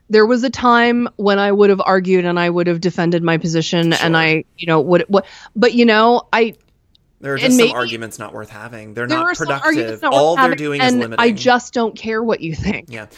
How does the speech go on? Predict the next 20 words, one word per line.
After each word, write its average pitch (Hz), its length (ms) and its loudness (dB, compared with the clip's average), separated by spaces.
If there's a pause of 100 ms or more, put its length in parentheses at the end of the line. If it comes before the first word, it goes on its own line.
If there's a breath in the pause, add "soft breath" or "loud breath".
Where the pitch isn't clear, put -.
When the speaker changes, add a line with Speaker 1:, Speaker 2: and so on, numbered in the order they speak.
(160 loud breath)
Speaker 2:
Hey, 226 180 2
I 170 100 -4
have 196 180 -6
some 196 160 -8
good 160 160 -2
Speaker 1:
Like, 240 140 6
Speaker 2:
news - 80 -6
for 240 60 2
Speaker 1:
I 254 80 2
am, 269 160 4
Speaker 2:
you. 220 80 -8
Speaker 1:
I 262 140 2
am 269 180 -2
interested. - 420 -4 (960)
You 226 160 0
have 233 120 -6
good 233 120 0
news 240 200 0
for 294 80 -6
me? 320 200 -6